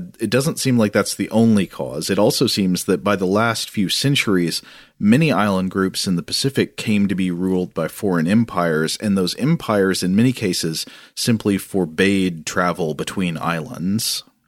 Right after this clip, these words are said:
Lewis writes in, in one footnote in the book, quote, "The banning by European administrations of inter-island canoe travel must have been a potent cause of navigational decline.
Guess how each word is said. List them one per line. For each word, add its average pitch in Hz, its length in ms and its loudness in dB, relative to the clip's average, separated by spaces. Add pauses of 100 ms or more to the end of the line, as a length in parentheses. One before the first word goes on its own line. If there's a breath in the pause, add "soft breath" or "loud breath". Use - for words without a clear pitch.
(140)
Lewis 117 340 2
writes 107 300 0
in, 92 180 -2
in 95 220 -4
one 95 160 0
footnote 90 520 -2
in 82 120 -4
the 85 40 -6
book, 87 280 -6
quote, 98 280 -4
"The 101 160 -4
banning 143 580 2
by 117 100 4
European 107 640 2
administrations 98 1000 0
of 85 140 -6
inter-island 95 580 -2
canoe 98 300 0
travel 85 400 -2
must 98 240 -2
have 101 100 -6
been 92 100 0
a 82 60 -2
potent 101 460 -2
cause 95 420 2
of 85 80 -4
navigational 87 760 -2
decline. - 640 -4